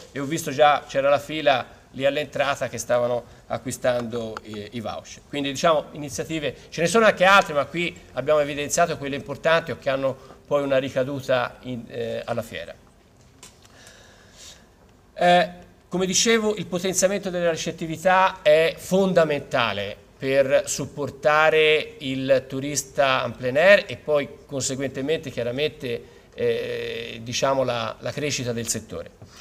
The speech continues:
Eh, quest'anno abbiamo ripetuto, questa è l'undicesima edizione, l'undicesima edizione, il bando dei comuni del turismo all'aria aperta. Abbiamo premiato cinque comuni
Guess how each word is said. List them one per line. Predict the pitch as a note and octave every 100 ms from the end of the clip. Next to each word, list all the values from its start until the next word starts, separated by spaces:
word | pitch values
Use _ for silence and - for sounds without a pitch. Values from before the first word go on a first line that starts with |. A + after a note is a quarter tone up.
| - - - - _
Eh, | - D3 C#3+ C#3 - -
quest'anno | E3+ E3 - G3 G#3 G#3
abbiamo | D#3 D#3+ D#3+ D#3+
ripetuto, | D3 E3 D3+ F#3 F3 F#3+
questa | C#3+ C#3
è |
l'undicesima | D3 D3+ C3+ C3 D3+ C#3 C#3 C3+ C3 B2+ -
edizione, | - C3 C3 - E3 D#3 E3
l'undicesima | D3 C3 C#3 C3 C3
edizione, | C3 B2+ - D#3+ E3 F3 F3 F3 - -
il | C#3+
bando | C3 E3 E3+ F3 E3+
dei | D3
comuni | C3 C#3+ D3+ D#3+ D#3 D3+ - - -
del | C#3+ C3+
turismo | D3+ D#3+ D3 D3
all'aria | C#3+ D3+
aperta. | G3 F#3+ F3
Abbiamo | B2+ C3
premiato | C3 C#3 D3+ C#3+ C3+ - - -
cinque | - - A3+ A3+ - - F3
comuni | - D3+ E3 F3+ F#3 G3 G#3 -